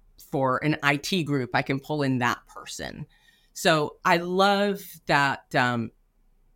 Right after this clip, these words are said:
um, idea of knowing as much as possible,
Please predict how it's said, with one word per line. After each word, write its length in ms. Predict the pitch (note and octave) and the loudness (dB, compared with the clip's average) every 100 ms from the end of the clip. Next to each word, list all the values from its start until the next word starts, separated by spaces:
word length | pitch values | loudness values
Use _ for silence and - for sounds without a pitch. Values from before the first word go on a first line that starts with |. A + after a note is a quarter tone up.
| _ _ _ _ _ _ _ - | _ _ _ _ _ _ _ -4
um, 560 | C#3+ B2+ A#2+ G2+ - - _ _ _ _ _ _ - - _ _ _ _ - | 0 0 -2 -8 -12 -18 _ _ _ _ _ _ -20 -20 _ _ _ _ 0
idea 640 | F3 E3 D#3 G3+ F#3 D3+ - | 2 0 -4 2 4 4 2
of 140 | D3 D#3+ | -4 -4
knowing 580 | G#3 G#3 B3 C4 G#3+ A3+ - _ - | 0 4 4 4 2 -2 -6 _ -2
as 200 | F3 D#3+ | -2 2
much 360 | D#3+ D#3 - - | 2 2 -4 -4
as 160 | D#3+ - | -4 0
possible, 720 | C#3+ C3 - D#3 E3 F3 | 0 0 -2 -2 0 0